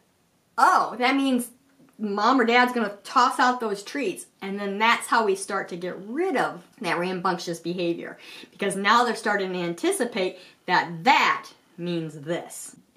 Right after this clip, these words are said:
That's the whole concept of desensitizing and counter-conditioning.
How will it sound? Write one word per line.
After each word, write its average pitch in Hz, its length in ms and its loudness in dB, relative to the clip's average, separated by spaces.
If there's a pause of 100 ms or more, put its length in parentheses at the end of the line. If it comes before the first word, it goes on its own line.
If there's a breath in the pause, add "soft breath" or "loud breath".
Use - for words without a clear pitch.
(140)
That's 254 220 -2
the 226 80 -10
whole 262 300 0
concept 247 600 -2
of 170 160 -6
desensitizing 214 1000 -2
and 170 120 -4
counter-conditioning. 175 1040 -8